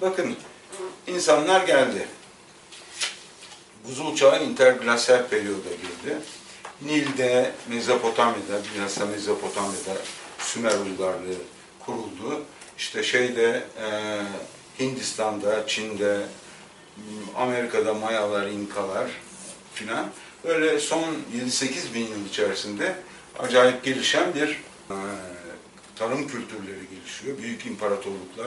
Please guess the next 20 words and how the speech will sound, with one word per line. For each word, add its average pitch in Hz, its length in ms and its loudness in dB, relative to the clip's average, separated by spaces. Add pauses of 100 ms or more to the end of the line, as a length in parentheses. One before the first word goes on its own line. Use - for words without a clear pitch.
(140)
kuruluyor. 123 440 -6 (540)
İnançlar, 127 640 0 (520)
politeizm. 165 600 2 (800)
Politeizm 254 600 -2 (240)
aslına 190 440 2
bakarsanız 180 680 4 (300)
oturup 170 440 -2
bir 196 80 -2
kişinin 220 500 -2 (320)
bir - 60 0
anda 107 500 2
icat 139 500 6
ettiği 98 500 0
bir 107 180 0 (560)
durum 165 380 0
değil. 151 260 2 (1500)
Yani 120 320 -6
birisi 131 360 -2
oturup - 480 -4
da - 220 0